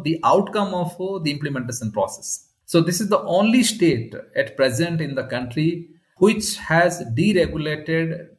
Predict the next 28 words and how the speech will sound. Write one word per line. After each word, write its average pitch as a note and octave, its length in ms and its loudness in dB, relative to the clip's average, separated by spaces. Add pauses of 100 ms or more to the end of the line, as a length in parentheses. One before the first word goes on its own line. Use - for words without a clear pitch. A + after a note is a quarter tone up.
(140)
the C#3+ 240 4
minor D3+ 420 2
forest C3 340 -2
produce A#2+ 380 -4
rules A#2+ 320 -6
and G#2+ 120 -4
regulations. - 680 -8 (680)
Okay, - 160 -14
we A#2+ 140 2
discussed D#3+ 440 2
in D3+ 60 -6
the C#3 80 -4
beginning F3+ 680 -2 (260)
that C#3+ 320 2
how F3 340 4
in D#3+ 220 0
early E3+ 300 0
fifties E3 360 -4
and D#3+ 160 -4
sixties E3 440 -4
all G#3 300 6
states F3+ 340 -4
nationalized, D#3 720 0
regulated D3 800 -4
their C3 120 -2
minor B2+ 320 -4
forest A2+ 380 -8
produce. - 480 -10